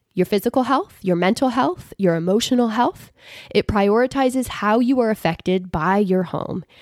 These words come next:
It enhances the quality of your life. And I believe that it has the potential to change your life for the better. So let's paint a picture.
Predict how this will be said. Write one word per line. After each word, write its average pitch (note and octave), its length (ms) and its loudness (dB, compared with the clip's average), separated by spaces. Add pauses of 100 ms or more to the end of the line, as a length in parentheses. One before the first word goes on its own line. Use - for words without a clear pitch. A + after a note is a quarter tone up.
(140)
It F3+ 100 2
enhances G#3 800 2
the - 80 -10
quality B3 720 0
of F#3 260 0
your F3 300 2
life. - 500 -8 (260)
And G#3+ 200 0
I A#4 240 4
believe G3 520 -2
that G#3 200 2
it - 160 2
has D#4 380 0
the C4+ 100 2
potential F3+ 680 2 (120)
to A3+ 100 0
change G#3+ 640 0
your F3 260 2
life E3 480 -2
for F#3 420 -2
the D#3+ 280 -2
better. - 460 -6 (420)
So - 180 -10
let's C4+ 200 4
paint G4+ 200 2
a D#4 60 2
picture. - 440 2